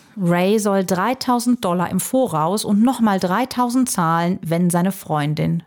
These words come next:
tot ist. Watkins fügt dann echt zynisch noch hinzu, dass er die Idee, eine schwangere Frau zu töten, erstmal echt nicht mochte. Aber er und Ray bestätigen laut dem Auftragsmörder Watkins dann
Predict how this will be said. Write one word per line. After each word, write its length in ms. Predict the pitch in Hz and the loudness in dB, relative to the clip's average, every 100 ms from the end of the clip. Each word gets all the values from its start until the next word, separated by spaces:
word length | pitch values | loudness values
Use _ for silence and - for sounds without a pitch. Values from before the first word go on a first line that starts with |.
| _ - | _ -12
tot 400 | - 160 151 - | -6 -6 -6 -12
ist. 400 | - - - - _ _ _ _ | -12 -12 -14 -20 _ _ _ _
Watkins 500 | 180 175 196 214 190 | -2 -2 -2 -2 -2
fügt 300 | - 247 - | -2 -6 -2
dann 160 | 170 170 | -2 -2
echt 320 | 175 - - | -6 -8 -6
zynisch 680 | - - 254 240 151 - - | -6 -4 0 2 0 -2 -2
noch 260 | 175 180 | 0 -2
hinzu, 520 | - 214 208 - 247 233 - - - | -4 -4 -4 -2 -2 -2 -8 -12 -6
dass 180 | 202 185 | -2 -2
er 180 | - 220 | 0 -2
die 180 | 185 175 | -2 -2
Idee, 360 | 165 196 196 - | -2 2 0 2
eine 160 | 175 | -2
schwangere 680 | 165 - 160 180 269 220 156 | -2 -2 -2 0 2 2 -2
Frau 240 | - 156 170 | -4 -4 -4
zu 120 | 185 | -6
töten, 420 | - 190 185 202 - - - | -2 -2 0 -4 -4 -16 -8
erstmal 460 | 185 190 - 175 165 - - _ _ | -2 0 0 0 -2 -8 -20 _ _
echt 400 | 170 208 - - | -2 -2 -4 0
nicht 300 | 190 175 - | 2 2 0
mochte. 640 | 180 196 240 - - 190 220 | 2 4 2 0 -2 -2 0
Aber 340 | 214 208 202 - - - | 0 0 -2 -10 -18 -6
er 200 | - 285 | -2 2
und 160 | 233 185 | 2 2
Ray 320 | 190 190 190 - - | 2 2 0 -6 -8
bestätigen 480 | 208 - 220 208 180 | -6 -2 -2 0 2
laut 220 | 170 170 | 0 -2
dem 120 | 170 | -4
Auftragsmörder 760 | 170 156 - - - 151 151 156 | -4 -4 -6 -8 -4 -2 -2 -4
Watkins 400 | 143 - 170 - | -4 -4 -6 -4
dann 260 | 160 165 | -2 -4